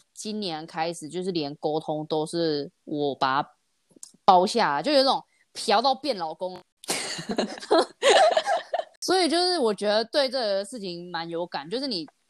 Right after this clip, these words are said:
有时候做那种人家不想做的事情，然后做久了你就变成专家，然后反而可以就是建立你在公司里面的地位。可是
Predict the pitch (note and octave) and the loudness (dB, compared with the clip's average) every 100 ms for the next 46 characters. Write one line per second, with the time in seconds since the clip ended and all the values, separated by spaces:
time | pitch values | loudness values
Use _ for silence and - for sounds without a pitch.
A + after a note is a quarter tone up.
0 | _ - F#3 F#3 A#3 C4+ D#4+ B3 B3 G3+ | _ -6 -4 0 2 2 2 2 2 -2
1 | F3 G3 A3+ F#3 D#3 G3 F#3 F3+ F3 E3+ | -4 -6 -6 -8 -8 -8 -8 -8 -10 -10
2 | C#3+ D#3 F#3+ B3 F#3 - C#3 C#3 C#3+ F3 | -6 -4 0 2 2 0 -4 -4 -4 -2
3 | G3+ E3+ D3 C3 C3 - D#3 C#3+ D#3+ D#3 | -2 -2 -4 -6 -12 -6 -4 -4 -6 -4
4 | B2+ C#3 D#3+ F#3+ F3 C#3+ D3+ D#3 D3 C#3 | -4 -2 -2 2 2 2 -2 -4 -6 -4
5 | E3+ F3 - G3+ D3+ E3 D#3+ C#3 D#3 D3 | -4 -4 0 0 2 -2 -4 -2 0 0
6 | C#3+ C3+ - D#3 E3 - D#3 B2 D3 C3 | 0 -4 -2 -2 -2 -4 -4 -2 -2 0
7 | A#2+ F#3+ D#3+ _ _ G#3 D#3+ C#3 D#3+ B2+ | -2 -4 -12 _ _ 4 4 4 4 4
8 | - - _ _ _ _ - A3 F4 E4+ | 2 -8 _ _ _ _ 4 8 8 8
9 | C4+ | 4